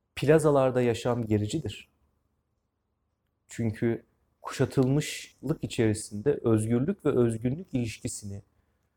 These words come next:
e, sağlayabilen yerler, e, değildir. Bu noktadan bakıldığı zaman İstanbul bence kişiye zaman bırakmaması açısından Türkiye'nin en gerici şehridir.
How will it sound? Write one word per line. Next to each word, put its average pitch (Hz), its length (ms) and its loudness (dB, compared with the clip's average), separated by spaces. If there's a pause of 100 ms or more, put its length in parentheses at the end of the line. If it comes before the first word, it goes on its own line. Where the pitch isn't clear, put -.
(200)
e, 110 540 6
sağlayabilen 120 880 2 (200)
yerler, 113 420 4
e, 107 360 -2
değildir. 110 360 -2 (760)
Bu 180 260 4
noktadan 143 560 2
bakıldığı 139 480 -2
zaman 117 360 -2 (420)
İstanbul 147 640 -2 (160)
bence 127 580 0 (1120)
kişiye 165 640 0 (280)
zaman 127 500 4
bırakmaması 117 720 0
açısından - 580 -14 (760)
Türkiye'nin 160 440 -2
en 160 240 0
gerici 127 300 2
şehridir. - 640 -6